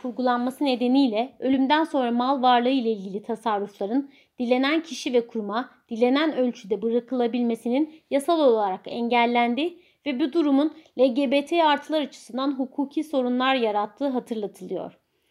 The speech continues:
Kasım ayının L G B T artılar için gökkuşağı köşeleri de yayımlandı.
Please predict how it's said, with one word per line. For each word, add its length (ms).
Kasım 260
ayının 360
L 80
G 200
B 140
T 180
artılar 380
için 300
gökkuşağı 640
köşeleri 560
de 60
yayımlandı. 760